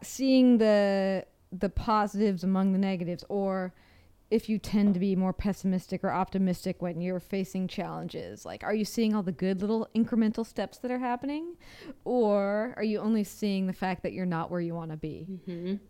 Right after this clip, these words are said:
Speaker 1: That's a big question I ask myself constantly. And I think I tend toward pessimism a little bit,
Speaker 2: Mm-hmm.
Speaker 1: unfortunately. But I am trying to figure that out. So yeah, maybe we should, um, pick that up at some point, huh?
Speaker 2: Okay, sounds like a good idea.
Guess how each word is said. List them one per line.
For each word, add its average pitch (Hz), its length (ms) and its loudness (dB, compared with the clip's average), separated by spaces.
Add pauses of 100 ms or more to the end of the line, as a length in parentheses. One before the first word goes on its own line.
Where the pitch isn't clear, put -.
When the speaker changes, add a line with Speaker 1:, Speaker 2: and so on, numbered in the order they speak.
(280)
Speaker 1:
That's 220 280 -2
a - 20 -8
big 202 180 0
question 202 320 -2
I 170 120 -4
ask 170 180 -6
myself 170 380 -8 (560)
constantly. 165 880 -6
And 175 100 -4
I 180 60 0
think 202 280 0
I 185 100 2
tend 233 440 -2
toward 175 320 -4
pessimism 156 720 -6
a 160 40 -8
little 196 220 2
bit, 180 140 -4
Speaker 2:
Mm-hmm. 165 220 -12
Speaker 1:
unfortunately. 170 960 -10 (300)
But 202 100 -8
I 220 40 0
am 214 140 0
trying 226 560 0
to 180 480 -2
figure 180 220 -6
that 165 120 -6
out. 139 380 -8 (220)
So - 180 0
yeah, 320 280 4
maybe 247 280 4
we 254 120 2
should, 214 240 -2
um, 190 520 2 (100)
pick 262 180 -8
that 269 220 0
up 190 180 -6
at - 140 -12
some 170 180 -10
point, 151 300 -10
huh? 226 240 -8 (440)
Speaker 2:
Okay, 233 420 6
sounds 196 360 6
like 196 160 0
a - 60 -20
good 202 140 8
idea. 196 460 6